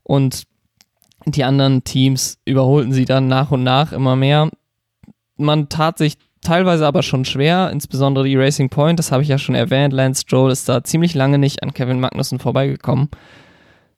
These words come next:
Dadurch hatte Stroll dann auch keine Chance, irgendwie noch an Valtteri Bottas oder Max Verstappen heranzukommen. Ähm, bei Haas landete man dann am Ende,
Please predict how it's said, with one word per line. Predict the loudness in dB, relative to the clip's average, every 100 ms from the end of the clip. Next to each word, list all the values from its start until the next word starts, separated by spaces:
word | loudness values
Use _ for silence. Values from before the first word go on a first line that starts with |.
| _ _
Dadurch | -2 0 2 2 0 -4 -20 _ -20 -20 _ _ -16
hatte | -6 -4 -4 -6 -4 -6 -8 _ _ _ -18
Stroll | -12 -2 2 2
dann | 2 0
auch | -2 -6 -10
keine | -2 0
Chance, | 0 2 0 0 -2
irgendwie | -2 0 2
noch | 2 0 -4 -4
an | -2 0 -2 -2
Valtteri | -4 -2 -2
Bottas | 0 0 0 0
oder | 0
Max | 0 -2 -4
Verstappen | -4 -2 0 0
heranzukommen. | 0 0 -2 -4 0 0 0 -6 -20 -20 _ _ _ _ -4
Ähm, | -2 -2 -4 _ -20 -20 -18 -4
bei | -2 0
Haas | 2 2 2 2
landete | 2 2 2
man | 2 2
dann | 2 0
am | 0
Ende, | 0 2 2 2 0